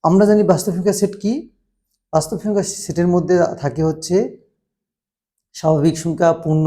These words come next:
সংখ্যা, মৌলিক সংখ্যা, যৌগিক সংখ্যা, সকল ভগ্নাংশ, সেটা দশমিক হোক বা এমনি ভগ্নাংশ সংখ্যাই হোক।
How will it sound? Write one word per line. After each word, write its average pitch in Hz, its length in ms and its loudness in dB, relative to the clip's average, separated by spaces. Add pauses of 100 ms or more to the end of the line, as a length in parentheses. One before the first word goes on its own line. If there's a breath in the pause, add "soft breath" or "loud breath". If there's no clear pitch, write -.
সংখ্যা, 156 440 0 (180)
মৌলিক 147 380 0
সংখ্যা, 156 340 -4
যৌগিক 147 420 -6
সংখ্যা, 165 360 -2 (580 loud breath)
সকল 240 440 2
ভগ্নাংশ, 143 480 0
সেটা 151 260 -4
দশমিক 160 460 -4
হোক 233 160 0 (1160)
বা 147 120 4 (1900)
এমনি 202 200 6
ভগ্নাংশ 143 360 0
সংখ্যাই 127 360 -6
হোক। 117 160 -6